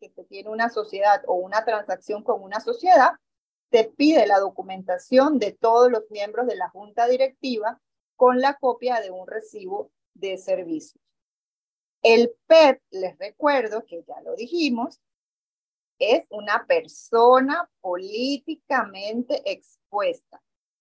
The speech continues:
Y la, esa, eh, las siglas son pep,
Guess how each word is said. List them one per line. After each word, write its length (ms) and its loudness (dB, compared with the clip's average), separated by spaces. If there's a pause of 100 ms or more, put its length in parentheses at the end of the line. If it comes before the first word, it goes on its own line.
(180)
Y 220 -6
la, 280 4 (560)
esa, 500 2
eh, 400 -6
las 320 0
siglas 520 0
son 300 -10 (160)
pep, 260 0